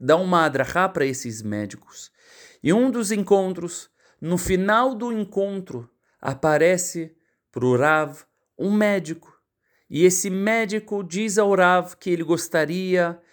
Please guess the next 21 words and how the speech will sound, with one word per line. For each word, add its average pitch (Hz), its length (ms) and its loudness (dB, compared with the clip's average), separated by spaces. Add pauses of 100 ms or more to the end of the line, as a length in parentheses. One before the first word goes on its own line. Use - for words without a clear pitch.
(120)
de 131 100 -10
compartilhar 151 1160 0
a 139 80 -2
história 135 1040 2 (480)
particular 123 840 0
da 113 160 -4
vida 98 320 -6
dele. 95 380 -8 (840)
Esse 165 240 2
médico 214 480 0
conta 196 400 -2
pro 185 240 -2
Rav 170 400 2 (340)
que 139 100 -6
faz 165 280 0
quinze 233 420 0
anos 214 600 -2 (380)
que 156 200 -2
ele 180 160 6
está 175 300 -2
casado. 135 640 -4